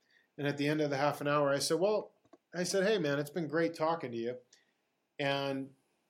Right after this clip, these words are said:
I said, "Just let me know if you think you might want me for the role or whatever. Just, you know, give me a heads up." He goes, "No, I want you. I want you to do it."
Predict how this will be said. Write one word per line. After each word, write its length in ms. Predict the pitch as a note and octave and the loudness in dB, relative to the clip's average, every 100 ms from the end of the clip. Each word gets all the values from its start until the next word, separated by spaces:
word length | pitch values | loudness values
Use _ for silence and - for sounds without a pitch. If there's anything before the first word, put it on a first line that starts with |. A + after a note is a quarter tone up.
| _ _ _ _ - | _ _ _ _ -4
I 60 | D3 | -2
said, 240 | D#3+ D#3 | 2 2
"Just 260 | C#3 E3+ F3 | 2 0 4
let 200 | G3+ G3 | 2 2
me 120 | F#3 | 2
know 440 | F#3 G3+ D#3 C#3+ | 4 4 6 6
if 160 | C#3+ C#3+ | 4 0
you 80 | D3+ | -6
think 260 | F3 D#3+ | -2 -2
you 80 | D#3+ | 0
might 220 | D#3+ D#3+ | 0 0
want 200 | D#3 D#3 | 2 -2
me 120 | D#3 D3 | -2 -4
for 140 | D3+ | -4
the 80 | C#3+ | -4
role 340 | C#3+ F#3 F3 | 0 2 4
or 100 | D#3 | 4
whatever. 380 | D3+ D3+ D3 D3 | 4 4 4 2
Just, 360 | C#3+ C#3 - - | -2 -6 -8 -6
you 80 | D3+ | -4
know, 100 | C#3+ | -2
give 160 | C#3 | 0
me 140 | D3+ D3 | -2 0
a 20 | |
heads 200 | C#3 C#3+ | -2 -2
up." 100 | D#3 | 0
He 80 | E3+ | 2
goes, 200 | E3+ E3 | 0 0
"No, 100 | A3+ | 0
I 160 | G#3+ | 2
want 300 | G#3+ A3 G3 | 2 2 0
you. 120 | C3+ B2 | -2 0
I 80 | |
want 240 | D3 F#3+ F#3+ | 2 0 0
you 100 | F#3 | -2
to 140 | E3+ | -2
do 180 | D3 C3+ | 0 -2
it." 220 | A2+ - | -2 -8